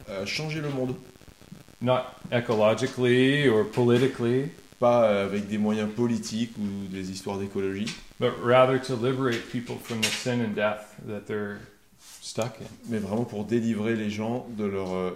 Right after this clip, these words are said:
Speaker 1: de, du péché et de, et de la mort.
Speaker 2: And we're, we're recipients of Jesus's priestly prayer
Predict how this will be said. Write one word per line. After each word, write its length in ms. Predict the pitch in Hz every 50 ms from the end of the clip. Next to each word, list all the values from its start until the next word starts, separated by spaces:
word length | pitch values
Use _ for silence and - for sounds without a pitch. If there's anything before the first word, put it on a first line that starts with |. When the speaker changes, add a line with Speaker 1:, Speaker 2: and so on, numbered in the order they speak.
| - - 107 104 -
Speaker 1:
de, 400 | 101 98 92 92 92 92 92 90 85
du 120 | 101 104 98
péché 600 | 95 - 110 104 - - 110 113 117 127 127 - 110
et 60 | 110
de, 240 | 101 101 95 95 95 -
et 40 | 110
de 80 | 104 98
la 140 | 92 92
mort. 360 | 92 98 104 107 110 110 - - - - _ _ _ _ _ _ _ _ _ _ _ _ _ - - - - - - - - _ _ -
Speaker 2:
And 100 | 123 131
we're, 360 | 151 160 156 156 - - - -
we're 160 | 131 151 151 139
recipients 760 | 139 135 135 - - - 202 214 214 202 175 151 135 131 -
of 140 | 135 110 98
Jesus's 920 | - - 143 156 180 196 180 180 165 - - 131 113 - - - - - - -
priestly 680 | - - 180 185 196 208 208 - - - 151 156 151
prayer 520 | - - - 147 139 131 131 120 117 117